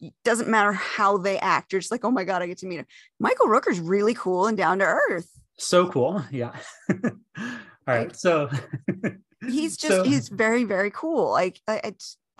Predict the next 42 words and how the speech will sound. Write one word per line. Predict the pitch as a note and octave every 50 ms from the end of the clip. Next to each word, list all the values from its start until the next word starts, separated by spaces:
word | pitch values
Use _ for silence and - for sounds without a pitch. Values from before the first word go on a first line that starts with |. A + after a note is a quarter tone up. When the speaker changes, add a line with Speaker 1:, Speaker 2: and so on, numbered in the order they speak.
| _ _ _ _ _ _ _ _ _ _ _ _ _ -
Speaker 1:
I | -
don't | C4+ D4
know, | A#3+ F#3 F3
genuine. | F3+ C4 C4 B3 G#3+ F3+ D3 C3
You, | F#3+ G3
you | - A#3 A#3
know, | A#3+ A#3+ G#3 -
you | - A3+ A3+ G#3 F#3+ F3+
really | A3+ C#4 D4 D4 C#4+
want | B3 G3+ A3 B3+ B3 - - -
to, | - A#3+ A3+ G#3 F#3+ F#3+ F#3+ - -
to, | - A3 F#3+ - - E3+ C#3+ - _ -
you | - G#3+ G#3
know, | F#3+
now | F#3+ G3 G3 F#3+ F#3+ F#3+
put | - A#3 A3 -
them | A3+ A3
up | G#3+ G#3
on | G3+ G3
the | F#3
pedestal | G#3 A3+ F#3 F#3+ F3 - F3+ F3
because | F3+ F#3 - B3 C#4+ C#4 A#3+ G3+ G3
they | G#3+ G3+
are, | C#3+ F#3 F#3 - - - _ _
you | - G3
know, | F#3 F3 E3 E3+ - -
unbelievably | - C#4+ C#4+ B3 B3+ A#3 A3 A3+ G#3 G#3+ G3 G3 G3 G3
cool, | - G3+ G3 - -
on | - C4+ C4+
top | - G#4+ C5+ B4+
of | - C#4+ G3
being | A3+ A3+ A3 G#3 G3 F#3+ E3+ - _ _ - - _ _ _
somebody | - - A#3+ A3 G#3+ G#3+
who | G#3+
plays | G3 - A#3 G#3 G3 G3+
characters | - A#3 F#3+ F#3+ - - F#3 E3
you | F3+
absolutely | D#3+ D#3 - - - D#3 D3
love. | - - - - - _ _ _ _ _ _ _ _ _ _ _ _ _ - - _ _ _ _ -
Speaker 2:
Absolutely. | B2+ B2+ A#2+ - - C#3+ A2+ A#2 A2+ D3 F3 G3 G3+ G3+ G3 A#3 B3 F#3+
So | - - - D#3 C#3+ C3+ B2+
how, | A#2+ A2+ - - G3+ G3 G3 G#3 A3 A3 A3+ A3+ A#3 A#3